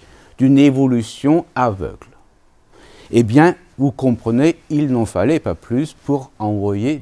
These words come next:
Diderot en prison. Donc, euh, Sanderson explique donc, cette idée évolutionniste,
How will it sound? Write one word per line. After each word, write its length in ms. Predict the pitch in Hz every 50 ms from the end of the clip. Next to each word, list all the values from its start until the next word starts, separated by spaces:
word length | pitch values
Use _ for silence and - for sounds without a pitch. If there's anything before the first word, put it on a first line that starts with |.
| - -
Diderot 480 | 113 107 98 101 101 98 123 147 156 - -
en 200 | 107 107 117 110
prison. 500 | - - - - 147 123 85 90 76 - - _ _ _ _ _ _ _ _ _ _ _ _ _ _ _ _ _ _ _ _ _ _ _ _ - - - - - - - - - - - - - - - - _ _ _ _ _ _ _ _ _ _ _ _ _ _ _ _ _ _ _ _ _ _ _ _ _ _ _ _ _ _ _ _ _ _ _ _ _ _ _ _ _ _ - _ _ _ _ _ _ _ _ -
Donc, 360 | 190 202 226 190 - - -
euh, 340 | 185 180 170 165 156 147 139 110 - - _ - -
Sanderson 840 | - - - 190 190 190 175 170 170 147 - - - 208 220 226 208
explique 760 | 165 156 151 - - - - 196 247 247 - - _ - - - - - - - - - - - - - _ _ _ _ _ _ _ _ _ _ _ _
donc, 220 | - 139 135 123 - - _ _ _ _ _ _ _ _ _ _ _ _ _ _ _ _ _ _ - - - _ _ _ _ _ _ -
cette 300 | - - 151 135 - - _ _ _ _ _ _ _ -
idée 540 | 180 170 170 143 127 147 160 185 185 - - _ -
évolutionniste, 1300 | 175 180 170 156 160 156 156 147 151 143 - - - 135 131 139 170 233 247 214 - - - -